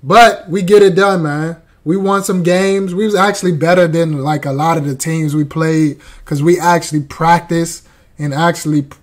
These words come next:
worked on fielding the ball, batting at practice, all that, bro.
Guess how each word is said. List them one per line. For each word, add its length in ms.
worked 380
on 500
fielding 460
the 80
ball, 400
batting 540
at 200
practice, 480
all 260
that, 240
bro. 260